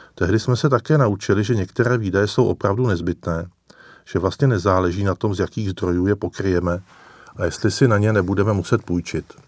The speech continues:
Například příští rok jsou volby a na celé čáře je může vyhrát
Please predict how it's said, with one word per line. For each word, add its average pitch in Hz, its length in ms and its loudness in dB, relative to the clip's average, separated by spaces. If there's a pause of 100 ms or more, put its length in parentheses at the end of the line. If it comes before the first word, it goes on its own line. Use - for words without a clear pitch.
(520)
Například 120 380 0
příští 139 380 -6
rok 120 160 2
jsou 156 200 2
volby 87 440 2 (500)
a 95 60 -6
na 92 100 -2
celé 123 300 4
čáře 107 360 4
je 123 80 4
může 107 280 2
vyhrát 104 380 2